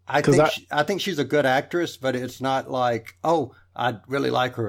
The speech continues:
Speaker 1: or, "Oh, I really don't like her." I think she's a very good actress, and she's been, uh, you know, she's had longevity in her career. So I give, give her that. I've just never had a role where she was like,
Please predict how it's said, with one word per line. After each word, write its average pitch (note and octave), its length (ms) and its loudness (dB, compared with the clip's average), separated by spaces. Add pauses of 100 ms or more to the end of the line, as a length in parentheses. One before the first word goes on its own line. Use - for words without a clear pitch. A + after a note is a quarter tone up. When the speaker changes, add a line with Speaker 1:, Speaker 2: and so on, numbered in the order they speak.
(160)
Speaker 1:
or, A2+ 80 -6
"Oh, D#3 320 0
I A2+ 100 -8
really B2+ 240 -4
don't B2+ 200 -2
like A2+ 180 -2
her." A#2 60 2
I A#2+ 80 2
think C#3+ 200 -4
she's C#3 220 -4
a B2 60 -4
very C3 240 0
good A#2+ 180 -2
actress, B2+ 520 -4 (260)
and A#2+ 120 -4
she's B2 160 -4
been, B2+ 160 0
uh, C3 140 0 (100)
you C3+ 100 0
know, A#2+ 140 2
she's B2 400 -8 (320)
had C3+ 240 0
longevity B2+ 720 0
in A2+ 100 -2
her A#2 120 0
career. A2+ 480 -2
So B2 200 -2
I A2 100 0
give, B2+ 280 -4 (320)
give C3 240 0
her B2+ 200 0
that. A2+ 400 0
I've A#2 180 -6
just A#2+ 240 -10
never A#2+ 240 -2
had A#2+ 180 -2
a A2+ 60 -2
role A2+ 480 -2
where A2 140 -4
she A#2 260 -10
was A2 280 -14
like, A2 340 -8